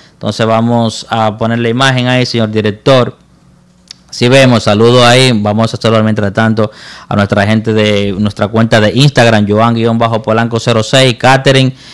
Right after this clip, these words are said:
y a Yudelkis, que están en, en vivo con nosotros. Entonces, están ahí,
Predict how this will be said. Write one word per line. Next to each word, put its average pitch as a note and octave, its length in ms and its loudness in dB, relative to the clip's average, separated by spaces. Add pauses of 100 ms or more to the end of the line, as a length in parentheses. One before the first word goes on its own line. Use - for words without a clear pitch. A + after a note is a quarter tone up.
(160)
y G#2 100 -4
a G#2+ 100 2
Yudelkis, B2 640 0
que - 100 -6
están A2+ 480 0
en, G#2 560 -2
en G#2+ 300 -2
vivo B2 360 4
con G2+ 200 0
nosotros. G2+ 580 -4
Entonces, B2 680 0 (1400)
están C#3+ 160 2
ahí, B2+ 460 2